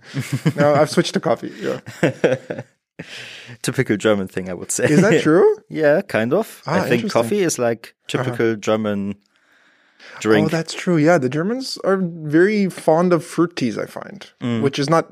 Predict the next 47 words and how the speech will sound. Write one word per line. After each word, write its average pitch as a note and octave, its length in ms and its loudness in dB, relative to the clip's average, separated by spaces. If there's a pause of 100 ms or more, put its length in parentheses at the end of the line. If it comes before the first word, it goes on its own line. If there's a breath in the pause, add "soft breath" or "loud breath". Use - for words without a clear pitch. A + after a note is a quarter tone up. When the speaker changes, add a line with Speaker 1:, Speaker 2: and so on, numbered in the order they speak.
Speaker 1:
a C3 100 0
real C3 200 4
tea, - 260 -4
technically A2+ 440 -8
speaking. - 380 -10
And, A2+ 320 -10
but B2 120 2
Speaker 2:
Yeah. A2+ 120 -2
Speaker 1:
coffee D#3 300 -2
is D3 100 0
big C3 160 -4
here. - 140 -8
Yeah, C3 120 2
that's - 180 -2
right. A2+ 180 0
Yeah. A#2 120 0 (280)
Well, B2+ 240 -2 (120)
coffee's D#3+ 280 0
great. A#2 200 2
I'm G#2+ 100 -2
not A2 140 -2
complaining. A#2 420 -8
Yeah. B2+ 180 -2
Speaker 2:
<laughs> - 560 -6 (800 loud breath)
Uh, B2 180 0
the B2 120 -2
last D#3 260 2
one, C#3 180 2
written F3 260 0
or D3 60 0 (100)
oral A2 240 4
exam? F2+ 460 -12 (1000)
Speaker 1:
Always C#3+ 240 4
written. - 300 -10 (360)
Speaker 2:
Mm. A2+ 260 -8 (120)
Speaker 1:
Yeah, F#2+ 160 -10
oral A#2+ 320 -2
is, - 240 -14 (100)
I D#3 60 -6
mean, F3+ 140 2
I, F3 120 4
I F3+ 120 2
understand G3 420 2
the G#3+ 60 4
pros D#3 340 0
of F3 80 2
oral. G3+ 560 -4